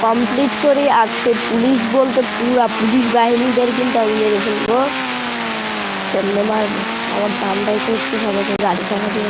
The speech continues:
ফার্স্ট থেকে দিয়ে শুরু করবো। না, পারলাম না। মানে,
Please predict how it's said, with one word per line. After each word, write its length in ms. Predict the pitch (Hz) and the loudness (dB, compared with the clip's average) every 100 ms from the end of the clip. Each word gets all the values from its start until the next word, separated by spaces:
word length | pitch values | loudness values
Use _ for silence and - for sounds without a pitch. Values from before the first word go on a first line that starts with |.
| 190 - - - - - - | -4 -6 -6 -6 -6 -4 -2
ফার্স্ট 200 | 185 202 208 | -2 -2 -2
থেকে 180 | 196 208 | -2 0
দিয়ে 220 | 208 208 | 2 0
শুরু 140 | 202 196 | 0 -2
করবো। 240 | 208 196 208 208 202 - 190 190 226 | 0 0 -2 -2 -4 -6 -6 -6 -2
না, 100 | 208 202 220 | -2 -2 -2
পারলাম 280 | 220 214 196 | -2 -2 -2
না। 60 | 190 240 240 240 240 240 226 208 - 208 226 | -2 -4 -4 -6 -6 -6 -6 -6 -8 -6 -4
মানে, 160 | 220 | -2